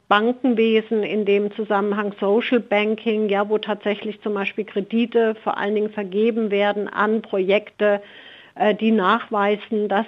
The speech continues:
sie soziale und ökologische Kriterien beachten. Ja, das heißt, die Unternehmen können etwas tun, aber sie tun das im Kontext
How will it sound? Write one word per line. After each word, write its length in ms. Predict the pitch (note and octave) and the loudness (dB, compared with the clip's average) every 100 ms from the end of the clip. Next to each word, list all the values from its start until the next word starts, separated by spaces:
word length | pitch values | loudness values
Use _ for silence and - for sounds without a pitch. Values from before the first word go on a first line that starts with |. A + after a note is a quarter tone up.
| - | -2
sie 280 | G#3+ A3 G#3 | -2 0 -2
soziale 580 | G3+ - G3 F#3+ G#3 G#3+ | -6 -6 -2 0 0 0
und 160 | F#3+ | -2
ökologische 800 | - F#3+ A3 G3 F#3+ G3+ G#3 G#3+ | -6 -6 -4 0 0 0 -4 -6
Kriterien 800 | G3+ - G3 G#3 G3+ G3+ G3 G3 | -8 -10 -6 -2 0 0 0 0
beachten. 600 | - F3+ - - F3+ F3 - - | -2 -2 -4 -10 -12 -14 -16 -4
Ja, 160 | G3 | -2
das 180 | G#3+ - | -2 0
heißt, 440 | A3+ A3+ - - G#3+ | 2 2 0 -12 -8
die 140 | G#3+ | -4
Unternehmen 580 | D#3+ A3 A3 G3+ G3+ G3 | -2 0 0 0 -2 -4
können 380 | - A3 C4 D#4 | 0 4 4 2
etwas 400 | - - G#3 G3+ - | 0 -2 -2 -2 -6
tun, 480 | - A#3 C#4+ F4 - - - - - | -2 2 4 4 0 -12 -20 -20 0
aber 540 | A3 A3+ B3+ C4 B3 - G#3 | 4 6 6 6 2 -2 -6
sie 100 | G#3+ | -6
tun 480 | - A#3 A#3+ C#4 C4+ | -4 2 6 8 8
das 220 | C4 C4 - - B3+ | 6 4 -2 -8 -2
im 180 | A3 | -2
Kontext 680 | - G3+ G3+ A3 A#3+ A3 | 0 0 0 2 0 0